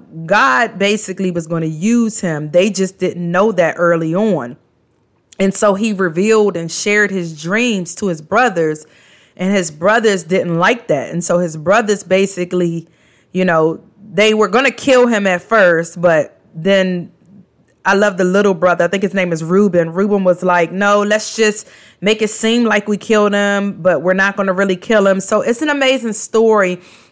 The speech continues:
If you wanna go and read it, you can go do so in Genesis thirty-seven. Um, but I believe it will bless you. And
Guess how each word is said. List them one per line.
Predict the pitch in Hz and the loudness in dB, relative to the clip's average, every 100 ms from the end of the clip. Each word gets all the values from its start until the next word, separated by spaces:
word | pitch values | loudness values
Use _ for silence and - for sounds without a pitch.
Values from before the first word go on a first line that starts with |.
| _ | _
If | 190 190 | -4 0
you | 214 | -2
wanna | 208 208 190 | 0 0 2
go | 185 190 | 2 2
and | 170 170 | 0 -4
read | 175 226 214 | -2 0 0
it, | 180 175 170 | 2 0 -2
you | 202 | -6
can | 196 185 | -4 -4
go | 180 180 | 2 0
do | 170 190 202 | 0 -4 -4
so | - 185 151 | -2 0 0
in | 165 | -4
Genesis | 160 185 180 170 175 - | -6 -4 -2 -4 -6 -2
thirty-seven. | 185 170 165 - 190 185 160 151 156 - _ - _ - | 0 0 -2 -2 0 0 0 -4 -8 -14 _ -20 _ -2
Um, | 185 175 165 156 - | 2 2 2 -4 -8
but | 165 185 | -2 2
I | 190 | 2
believe | 185 185 196 202 175 | 2 0 0 -2 -2
it | 180 | -4
will | 165 | -2
bless | 156 156 185 196 185 - | -4 -2 0 0 -2 -6
you. | 175 160 160 | -2 -2 -4
And | 165 170 160 156 | -6 -6 -6 -8